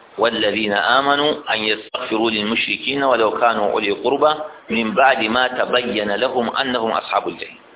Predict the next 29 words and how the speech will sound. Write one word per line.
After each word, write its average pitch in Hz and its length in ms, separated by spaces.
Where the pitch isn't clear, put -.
Baya 127 320
kamata 110 480
ga - 240
annabin 107 480
Allah 92 240
da 104 140
waɗanda 139 420
suka 139 220
yi 147 320
imani 147 400
su 117 80
nema 139 400
mushrikai 110 560
gafara 127 560
bayan 123 220
ya 131 180
bayyana 117 320
musu 113 240
cewa 104 240
ƴan 107 160
wutan 104 240
jahannama 92 480
ne. - 20
Shi 110 80
kenan 107 260
sai 110 140
aka 117 180
hana 92 300
shi. - 240